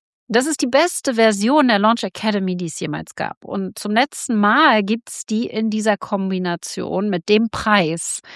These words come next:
weil wir einen so krassen Begleitumfang drin haben. Und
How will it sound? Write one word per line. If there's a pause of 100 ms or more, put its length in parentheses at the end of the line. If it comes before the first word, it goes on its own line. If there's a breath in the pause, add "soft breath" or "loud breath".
(300 loud breath)
weil
wir
einen
so
krassen
Begleitumfang
drin
haben. (1500 loud breath)
Und